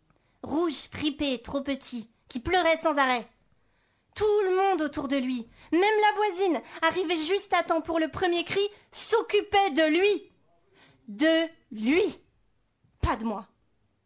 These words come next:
Qu'il est beau ! Quel gros bébé ! On dirait qu'il est déjà élevé.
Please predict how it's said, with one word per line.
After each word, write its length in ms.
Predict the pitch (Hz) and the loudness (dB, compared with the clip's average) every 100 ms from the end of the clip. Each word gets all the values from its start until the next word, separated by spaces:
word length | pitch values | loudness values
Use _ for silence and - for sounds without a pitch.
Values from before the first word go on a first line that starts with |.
| _ | _
Qu'il 180 | 370 415 | -2 0
est 100 | 330 | 0
beau ! 540 | 254 370 381 285 190 - _ _ _ - | 0 0 2 0 -4 -12 _ _ _ 0
Quel 240 | 370 277 | 0 0
gros 340 | 220 - 403 403 | -4 -2 0 2
bébé ! 580 | 349 311 359 302 220 _ _ _ | 0 0 -2 -4 -6 _ _ _
On 80 | 220 | -8
dirait 280 | 214 233 240 | -4 -2 -2
qu'il 180 | 247 269 | -4 -6
est 100 | 262 | -4
déjà 380 | 262 254 247 | -4 -2 -2
élevé. 460 | 240 226 247 220 | -4 -2 -2 -4